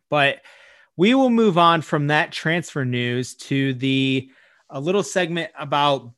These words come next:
bids, okay, for N C double A tournament bids. So obviously, you know by now, Saint Bonaventure and V C U are going to play for the A ten championship. They are the only two teams that are speculated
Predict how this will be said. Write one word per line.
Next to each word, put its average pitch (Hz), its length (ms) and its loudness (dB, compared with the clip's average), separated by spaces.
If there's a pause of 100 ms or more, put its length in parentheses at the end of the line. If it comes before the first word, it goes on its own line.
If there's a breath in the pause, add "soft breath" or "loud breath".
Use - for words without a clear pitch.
bids, 117 600 -2 (240)
okay, 143 320 -2
for 151 160 -4
N 143 140 -2
C 151 100 -10
double 147 180 -4
A 143 60 -2
tournament 131 380 -8
bids. 104 280 -12
So 151 480 0 (1160)
obviously, 185 480 2
you 165 100 0
know 156 140 2
by 139 140 2
now, 123 320 0 (280 loud breath)
Saint 175 320 0
Bonaventure 147 540 2
and 127 120 -2
V 135 120 -2
C 139 180 -6
U 123 140 0
are 120 100 -2
going 127 180 -4
to 131 60 -6
play 120 160 -8
for 131 140 -8
the 117 120 -6
A 110 80 -4
ten 127 220 -10
championship. 147 540 -4
They 185 140 6
are 220 120 8
the 208 140 2
only 202 440 2
two 196 260 -4
teams 160 480 -2
that 143 120 0
are 139 60 -2
speculated 135 840 0